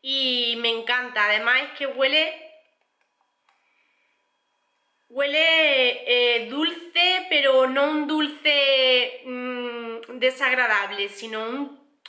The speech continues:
a ver cómo explico. Es que sabéis que soy malísima para describir olores. Es un dulce no de golosina, sino un dulce sutil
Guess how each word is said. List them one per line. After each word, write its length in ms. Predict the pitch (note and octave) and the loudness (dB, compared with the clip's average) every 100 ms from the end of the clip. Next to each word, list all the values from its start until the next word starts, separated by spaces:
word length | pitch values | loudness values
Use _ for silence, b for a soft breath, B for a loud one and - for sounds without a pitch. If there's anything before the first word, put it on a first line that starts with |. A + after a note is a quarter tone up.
| B B B B - | B B B B -8
a 140 | A#3+ | -2
ver 180 | C4+ C#4 | -2 -2
cómo 220 | D#4 C#4+ | -2 2
explico. 520 | C4 B3+ - A3+ A3+ | 2 0 -8 -6 -2
Es 100 | A#3+ | -2
que 120 | C#4+ | -2
sabéis 360 | D#4 C4+ C4 C#4 | -2 0 0 -2
que 100 | D4 | -6
soy 140 | - | -8
malísima 500 | C4 B3 C4 D4 C4+ | -4 -2 -4 -2 -2
para 160 | A#3+ G#3+ | 0 0
describir 480 | G3+ - A3+ A#3 A#3 | -2 -6 -6 -2 0
olores. 400 | G3+ F#3+ F#3 F#3 - _ _ _ _ _ _ _ _ | 0 -2 -4 -8 -16 _ _ _ _ _ _ _ _
Es 160 | - C#4 E4 | -4 -4 -4
un 100 | D#4+ | -4
dulce 640 | D#4+ D#4+ D#4+ F4 F4+ F4+ C4 | -2 -4 -4 0 0 0 -4
no 300 | C4 C#4+ D#4+ | -4 -2 2
de 200 | F4 F4 | 0 2
golosina, 720 | D#4+ D4 D4 - A3 G#3 G#3 | 0 0 -2 -6 -2 -2 -4
sino 540 | A#3 A3+ A3 A3 G#3+ B B B - | -8 -8 -6 -6 -10 B B B -10
un 200 | C#4 C#4+ | -6 -4
dulce 420 | D#4+ D#4 F4+ E4 | -4 -4 -2 -2
sutil 560 | - C4 - D4+ F4 | -2 -8 -4 0 0